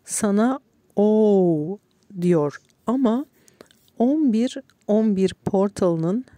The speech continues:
her türlü büyülü olduğunu biliyorsun. Bugün ruhsal dostlarınızı bir araya getirme, tezahür kaslarınızı çalıştırma ve ilahi güçleri çağırma havasındasınız.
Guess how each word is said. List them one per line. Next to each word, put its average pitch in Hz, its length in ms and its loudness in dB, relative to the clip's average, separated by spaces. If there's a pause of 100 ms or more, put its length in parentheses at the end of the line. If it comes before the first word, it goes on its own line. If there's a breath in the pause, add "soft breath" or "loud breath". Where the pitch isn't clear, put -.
her 294 300 -2
türlü 214 440 -2
büyülü 214 280 2
olduğunu 196 480 0
biliyorsun. 175 640 0 (840 soft breath)
Bugün 269 400 2 (340 loud breath)
ruhsal 208 600 2
dostlarınızı 185 720 0
bir - 120 -4
araya 202 300 0
getirme, 190 680 -2 (640 soft breath)
tezahür 180 600 2
kaslarınızı 180 1000 -2
çalıştırma 170 880 -2 (480 loud breath)
ve 226 220 0
ilahi 202 640 0
güçleri 214 540 -4 (100)
çağırma 185 640 0
havasındasınız. 156 1000 -6